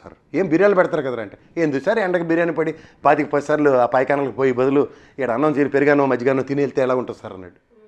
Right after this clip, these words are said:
అంటే ప్రజలు కూడా the way they are reciprocating towards the government and good governance అన్నది నేను విట్నెస్ చేశాను. నేను ముఖ్యంగా సంక్షేమం అన్నదానికి ఒక సచివాలయం, ఒక విలేజ్ క్లినిక్,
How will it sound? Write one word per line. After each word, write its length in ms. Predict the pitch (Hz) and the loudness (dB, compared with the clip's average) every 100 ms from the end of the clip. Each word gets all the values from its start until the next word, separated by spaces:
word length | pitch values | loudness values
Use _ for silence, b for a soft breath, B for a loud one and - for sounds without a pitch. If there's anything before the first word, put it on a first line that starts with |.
| 202 _ _ b b b | -20 _ _ b b b
అంటే 140 | - | -10
ప్రజలు 520 | 262 - - 120 233 269 | -10 -8 -6 0 0 0
కూడా 440 | 247 151 156 160 143 | -2 -4 -4 -6 -6
the 60 | 113 | -2
way 120 | 151 220 | 2 2
they 140 | 202 | 2
are 60 | 147 139 | -2 -4
reciprocating 720 | 214 - 208 196 170 175 180 - | -4 -4 -4 -2 -4 -4 -6 -6
towards 280 | 156 170 160 139 | -4 -4 -6 -6
the 60 | 123 | -2
government 400 | 131 143 143 143 139 | -2 -2 -4 -6 -6
and 80 | 123 107 | -6 -6
good 120 | 143 120 | -4 0
governance 440 | 139 131 123 117 120 | 0 0 -6 -8 -10
అన్నది 320 | 113 147 214 b 135 | -8 -8 -10 b -6
నేను 180 | 131 | -4
విట్నెస్ 400 | 123 131 165 - | -4 -4 -4 -4
చేశాను. 220 | - 104 - _ _ _ _ _ 143 | -12 -12 -20 _ _ _ _ _ 0
నేను 120 | 151 | 2
ముఖ్యంగా 420 | 160 226 226 254 - b b b - | 2 2 2 0 -4 b b b -6
సంక్షేమం 520 | 147 151 - 196 196 - | -2 0 2 2 2 0
అన్నదానికి 540 | 147 147 143 143 139 - _ _ _ _ _ - | -2 0 0 -2 -8 -14 _ _ _ _ _ -18
ఒక 80 | 107 | -10
సచివాలయం, 520 | 127 127 165 156 160 208 _ _ _ _ _ | -6 0 4 4 2 -2 _ _ _ _ _
ఒక 100 | - | -6
విలేజ్ 280 | 120 160 170 | 2 4 4
క్లినిక్, 380 | - 160 151 - | 2 0 0 -4